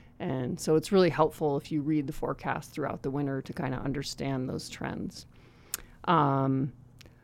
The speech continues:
we ask people to get the picture, um, which is basically maybe what you were asking. So when people go out, we ask them to pay attention to red flags.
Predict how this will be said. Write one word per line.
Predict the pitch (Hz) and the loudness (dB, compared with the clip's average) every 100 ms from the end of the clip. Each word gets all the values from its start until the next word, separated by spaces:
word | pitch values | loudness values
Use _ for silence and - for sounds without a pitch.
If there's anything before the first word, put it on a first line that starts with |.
| - - | -8 0
we | 202 | 2
ask | 151 - | 2 0
people | 175 - | -4 -4
to | 160 | -2
get | 151 - | -2 -4
the | |
picture, | - - - - 247 254 - - - - - | -2 -2 0 2 2 2 -6 -14 -14 -14 0
um, | 175 156 143 143 147 - | 4 6 6 2 0 -2
which | 170 170 | -2 0
is | 160 160 | 0 4
basically | 180 175 175 | 4 6 2
maybe | 156 160 160 156 160 - - 233 160 151 | 4 6 6 4 2 -6 -14 -10 -4 2
what | 165 | 4
you | 160 | 4
were | 156 143 | 2 4
asking. | 147 151 - - - 165 | 4 4 0 -2 0 2
So | - 156 | 4 4
when | 160 | 4
people | - 190 185 | 4 4 4
go | 175 165 | 4 4
out, | 151 147 - | 4 2 2
we | 160 | 2
ask | 151 147 - | 2 2 -2
them | 143 139 139 143 - - | -2 0 0 -4 -6 -6
to | |
pay | 156 165 | 2 4
attention | 151 165 139 - 139 | 4 2 -4 -4 -6
to | - | -2
red | 135 - | -2 -4
flags. | - - - - - | -6 -6 -6 -10 -14